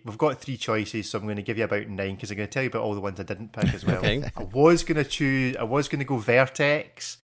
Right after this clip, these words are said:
Speaker 1: 'cause we interviewed them recently, and Vertexes are worth, worth looking, but I'm gonna pick a Scottish watches favourite, because we've had them on a number of times,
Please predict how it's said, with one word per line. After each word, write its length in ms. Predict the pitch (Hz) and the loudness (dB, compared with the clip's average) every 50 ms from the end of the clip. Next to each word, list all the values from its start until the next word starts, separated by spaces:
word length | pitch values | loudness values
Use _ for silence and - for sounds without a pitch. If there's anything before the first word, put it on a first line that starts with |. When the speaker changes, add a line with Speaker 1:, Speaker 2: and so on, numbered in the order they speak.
| _ _ _ _ _ _ _ - | _ _ _ _ _ _ _ -8
Speaker 1:
'cause 380 | - 123 101 95 98 - - - | -4 -4 -4 -4 -6 -10 -10 -6
we 140 | 107 113 | -4 -4
interviewed 380 | 117 123 123 95 104 113 110 107 | -4 -4 -4 -4 -2 -2 -2 -2
them 120 | 120 104 | -4 -8
recently, 680 | 101 110 107 - 139 135 117 113 117 117 117 117 110 - _ _ _ _ _ _ _ _ - | -8 -8 -8 -8 -10 -10 -8 -4 -4 -2 -2 -4 -6 -8 _ _ _ _ _ _ _ _ -6
and 440 | 113 104 101 101 101 98 101 101 92 | -4 -2 0 0 0 -2 -4 -6 -8
Vertexes 720 | - - - 90 107 117 120 - - 127 117 117 - - | -12 -16 -10 -2 0 0 0 0 0 -2 -2 -2 -8 -6
are 100 | 117 110 | -4 -4
worth, 420 | 101 107 110 107 107 101 - - - | -2 -2 -2 -2 -4 -6 -8 -18 -20
worth 360 | 139 117 117 113 104 - - | -16 -12 -10 -10 -10 -8 -10
looking, 340 | 120 - - 113 110 101 98 - | -10 -6 -6 -6 -6 -6 -4 2
but 160 | 127 117 117 - | 2 2 2 2
I'm 120 | 127 110 | -2 -6
gonna 180 | 98 117 - - | -4 -2 -2 -2
pick 240 | - - 156 139 - | -2 -4 -6 -4 -4
a 60 | 127 | -6
Scottish 340 | - - - 160 147 139 117 | -6 -4 -4 -4 -4 -2 -2
watches 300 | 131 131 117 117 110 - | -2 -2 -2 -4 -8 -8
favourite, 420 | - - 113 110 107 107 113 110 | -4 -2 0 0 0 -2 -4 -6
because 160 | - 95 110 101 | -6 -8 -10 -8
we've 100 | 98 - | -4 0
had 180 | 127 131 127 | 0 0 0
them 80 | - 101 | 0 -4
on 100 | 104 101 | -6 -4
a 40 | 95 | -4
number 260 | 95 98 98 - - | -6 -8 -8 -8 -10
of 80 | 98 - | -10 -6
times, 500 | - 101 98 98 95 98 95 90 90 | -4 -4 -4 -6 -8 -10 -12 -12 -14